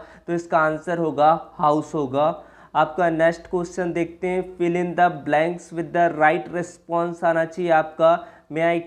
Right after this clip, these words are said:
take your pen। तो आप बोल सकते हैं sure you take my pen। उसके बाद आपका नेक्स्ट क्वेश्चन है, fill in the blanks with the right response।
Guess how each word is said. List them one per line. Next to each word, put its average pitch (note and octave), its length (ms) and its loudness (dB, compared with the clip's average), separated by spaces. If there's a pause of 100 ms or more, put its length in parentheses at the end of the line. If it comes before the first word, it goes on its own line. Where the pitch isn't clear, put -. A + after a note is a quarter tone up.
(100)
take E3+ 380 -2
your D#3+ 120 2 (200)
pen। C#3+ 280 0 (220)
तो D#3+ 120 0 (180)
आप C#3+ 220 4
बोल D#3 220 -2
सकते E3+ 240 -6
हैं E3+ 80 -2
sure E3 540 -2 (680)
you F3 140 4 (220)
take D#3 340 -2 (1120)
my D3+ 360 2 (240)
pen। A#2 320 -2 (440)
उसके D3+ 260 -6
बाद F3 180 0
आपका F3 320 2
नेक्स्ट D#3+ 480 -2
क्वेश्चन E3+ 460 -4
है, E3 180 2 (380)
fill F3+ 200 0
in F#3 200 -4
the F3+ 100 2 (140)
blanks E3 480 0
with D#3 200 -8
the E3+ 200 2
right D#3 340 2
response। D#3+ 760 -4